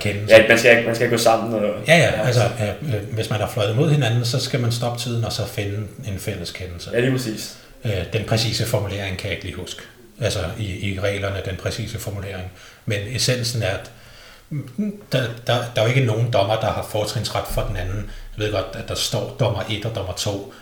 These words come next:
Speaker 1: men det er jo ikke noget med, at dommer et bestemmer eller sådan noget i den stil.
Speaker 2: Nej, den
Speaker 1: Det
Speaker 2: er, den, jeg tror, det er en gammel regel. Så
Speaker 1: Nej, men der, der, der er kun forskel på dommer et og dommer to, hvis der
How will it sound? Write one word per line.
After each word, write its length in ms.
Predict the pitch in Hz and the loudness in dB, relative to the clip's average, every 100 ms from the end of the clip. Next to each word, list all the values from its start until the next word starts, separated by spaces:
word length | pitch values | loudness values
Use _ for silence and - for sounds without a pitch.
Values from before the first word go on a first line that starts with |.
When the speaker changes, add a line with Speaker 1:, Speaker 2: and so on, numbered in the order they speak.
| - | -8
Speaker 1:
men 100 | 98 | -6
det 40 | |
er 40 | |
jo 20 | 104 | -4
ikke 60 | |
noget 120 | 95 98 | -4 -4
med, 40 | |
at 60 | - | -4
dommer 180 | 98 | -4
et 220 | 98 101 - | -4 -6 -6
bestemmer 480 | - - 104 101 95 | -6 -6 -8 -8 -6
eller 120 | 87 | -4
sådan 140 | - | -4
noget 140 | 95 107 | -6 -8
i 40 | |
den 80 | 98 | -10
stil. 260 | - 95 - - - - - | -8 -10 -12 -18 -20 -20 -4
Speaker 2:
Nej, 140 | 110 | 0
den 260 | 104 123 135 | 2 4 8
Speaker 1:
Det 100 | 143 | 8
Speaker 2:
er, 60 | - | 8
den, 320 | 139 120 120 - | 4 2 -2 -6
jeg 80 | 113 | 0
tror, 100 | 131 | 2
det 100 | 120 | 2
er 40 | |
en 80 | 113 | 2
gammel 260 | 90 107 107 | 2 2 0
regel. 200 | 107 101 - - - | -2 -4 -10 -12 -2
Så 100 | 165 170 | -2 2
Speaker 1:
Nej, 140 | 147 | 6
men 160 | 139 135 | 8 8
der, 200 | 143 139 | 8 8
der, 240 | 143 139 | 8 8
der 60 | 139 | 6
er 100 | 127 | 6
kun 180 | - 160 | 6 6
forskel 460 | 143 139 - 131 117 | 6 4 6 2 0
på 60 | |
dommer 280 | 120 123 117 | -2 2 4
et 100 | 113 | 4
og 80 | 123 | 4
dommer 200 | 117 110 | 0 0
to, 180 | - 117 | -2 -2
hvis 220 | 113 107 | -2 -2
der 160 | 113 | 0